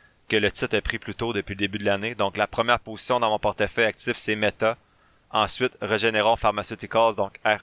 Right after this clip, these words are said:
E G N. Ensuite, troisième position, Innoviva, I N V A. Quatrième, Finvolution, F I N V. Ensuite, Medifast, M E D. Et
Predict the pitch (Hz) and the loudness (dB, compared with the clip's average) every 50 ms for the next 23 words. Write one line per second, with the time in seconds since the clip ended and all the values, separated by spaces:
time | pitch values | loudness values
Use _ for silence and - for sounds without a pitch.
0 | - 117 117 113 101 95 101 110 - - 107 113 120 123 123 _ _ _ _ _ | 0 0 0 2 2 0 -2 -2 -2 0 -2 -2 -2 -4 -10 _ _ _ _ _
1 | _ _ _ _ - 104 104 101 - - 123 - - - - 120 117 110 - 120 | _ _ _ _ -4 -2 -2 0 0 -2 -4 -4 -6 -6 2 2 2 2 2 -2
2 | 120 110 - - 110 107 - - 123 117 - - - 117 113 117 113 107 98 104 | -8 -10 -10 -10 -8 -6 -4 -2 -2 -2 -2 -4 -6 -4 0 0 0 0 -2 -4
3 | 92 110 113 110 - - 113 104 101 101 104 104 101 117 120 123 127 127 - _ | 0 2 2 2 2 -2 -6 -4 -4 -4 -4 -4 0 2 2 2 2 0 -4 _
4 | _ _ _ _ _ _ _ - 120 113 - - - 120 117 120 120 113 101 - | _ _ _ _ _ _ _ -2 -2 -2 -2 -2 -2 2 2 2 2 0 -4 -2
5 | - 127 117 104 117 113 110 104 - - - 120 113 - - 113 104 - - 113 | -2 -2 0 2 2 2 2 0 -4 -2 0 0 -2 0 0 0 0 0 -2 -2
6 | 107 107 110 107 104 120 127 131 127 127 _ _ _ _ 107 104 104 98 - - | -2 -2 -2 -2 0 0 0 0 0 -6 _ _ _ _ 0 0 0 0 -2 -4
7 | 120 117 - - 101 110 120 120 107 104 - - 123 120 117 113 - - - _ | -4 -6 -6 -6 -2 -2 -2 -2 -2 -6 -2 2 4 4 4 4 0 -8 -14 _
8 | _ _ _ - 110 107 - 92 104 104 101 104 123 131 131 - _ _ _ _ | _ _ _ 0 0 0 0 -2 -2 -4 0 0 0 0 0 -4 _ _ _ _
9 | - 127 131 123 - | 0 0 0 0 -2